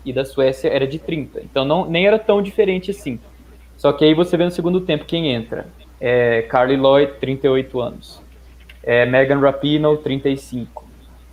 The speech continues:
É, então, assim, são jogadoras que são cracaças de bola, é, mas que já não estão mais no seu auge físico. Então, eu acho que os Estados Unidos sentiram um pouco isso e pode ser, sim, um problema ao longo da competição.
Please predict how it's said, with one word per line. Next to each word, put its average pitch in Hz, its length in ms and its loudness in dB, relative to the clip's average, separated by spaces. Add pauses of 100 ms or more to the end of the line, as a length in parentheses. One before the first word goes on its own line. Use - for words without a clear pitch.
(240)
É, 117 240 2
então, 120 300 0
assim, 135 520 -2
são 139 180 -4
jogadoras 151 640 4
que 165 560 -4
são 131 280 -4
cracaças 135 760 0
de 135 80 -6
bola, 123 500 0 (160)
é, 117 200 -4
mas 117 360 -6
que 156 500 -8
já 143 140 2
não 160 140 -4
estão 175 300 0
mais 156 260 2
no 175 120 -4
seu 190 300 2
auge 156 400 4
físico. 160 680 -14 (520)
Então, 135 200 -6
eu 139 140 0
acho 135 240 0
que 143 640 -4 (100)
os 131 140 -12
Estados 135 300 -4
Unidos 135 260 -6
sentiram 147 400 -4
um - 20 -2
pouco 147 380 -2
isso 139 320 -4
e 165 60 -2
pode 156 380 4
ser, 151 260 0
sim, 143 160 -10
um 139 60 -4
problema 139 600 -2 (500)
ao 139 140 4
longo 139 180 2
da 143 100 4
competição. 151 640 -2